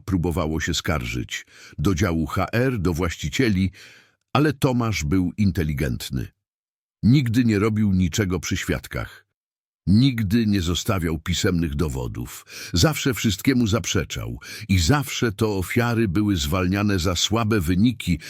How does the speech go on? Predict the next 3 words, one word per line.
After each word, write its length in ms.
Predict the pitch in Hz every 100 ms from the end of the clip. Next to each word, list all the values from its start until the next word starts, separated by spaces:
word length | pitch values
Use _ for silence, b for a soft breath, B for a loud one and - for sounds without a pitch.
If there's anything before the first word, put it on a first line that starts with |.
| B B
lub 260 | 104 78 - B
nieprofesjonalną 1200 | 107 147 - 113 110 92 95 85 101 90 82 76
postawę. 600 | 87 - 73 55 50